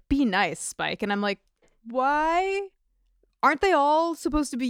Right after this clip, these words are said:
evil? So why would anybody care if somebody thought Tara enjoyed draining a witch? And why is Drew saying,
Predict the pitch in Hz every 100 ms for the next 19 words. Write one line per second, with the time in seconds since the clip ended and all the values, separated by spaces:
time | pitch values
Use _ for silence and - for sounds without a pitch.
0 | 214 220 240 277 285 294 - 226 220 254
1 | 269 220 220 247 247 247 233 220 196 208
2 | 226 240 208 185 - - _ _ _ _
3 | _ _ - 233 220 220 220 202 214 -
4 | - 226 214 208 220 208 196 196 190 190
5 | 196 202 190 190 196 - 190 185 190 _
6 | _ _ _ - 220 220 202 214 214 190
7 | 202 202 202 202 208 185 185 185 185